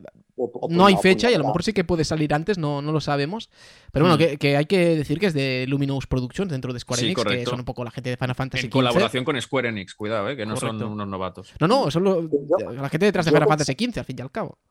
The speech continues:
Speaker 3: Correcto.
Speaker 1: Yo pensaba que iba, al final se iba a convertir en un es-, en un spin-off de, de Final Fantasy, al
Speaker 3: Ol-
Speaker 1: principio, ¿verdad? Cuando Project Atia tal, digo, "Hostia, esto parece un spin-off", pero mira.
Speaker 2: Yo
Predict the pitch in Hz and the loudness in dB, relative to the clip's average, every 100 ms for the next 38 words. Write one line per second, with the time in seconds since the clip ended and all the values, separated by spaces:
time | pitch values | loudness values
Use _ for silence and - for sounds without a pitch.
0 | _ - 101 110 123 170 208 - 151 180 | _ -14 -10 0 2 2 0 2 2 4
1 | 165 147 143 135 170 - - - 120 156 | 2 0 0 -2 -2 -2 -6 -4 -6 -4
2 | 165 147 151 117 156 151 120 143 160 _ | -4 -4 -4 -4 -2 -2 -4 -8 -12 _
3 | 123 117 156 - 131 117 165 131 110 98 | -10 -8 -10 -6 -4 0 0 2 2 0
4 | 92 107 101 - 147 - 113 107 - - | -2 -4 -4 -6 -8 -8 -10 -12 -20 -20
5 | _ 117 110 104 117 117 104 107 135 107 | _ -6 -4 -2 0 0 0 0 -2 -2
6 | 104 123 120 120 120 117 131 113 120 131 | -2 0 2 2 2 2 2 0 0 -2
7 | 107 - - 98 147 123 107 123 110 98 | -4 -6 -8 -8 -8 -8 -8 -6 -6 -8
8 | _ _ _ 117 117 - 117 104 101 - | _ _ _ -8 -8 -6 -6 -6 -8 -12
9 | _ _ _ 107 107 101 | _ _ _ -2 0 -4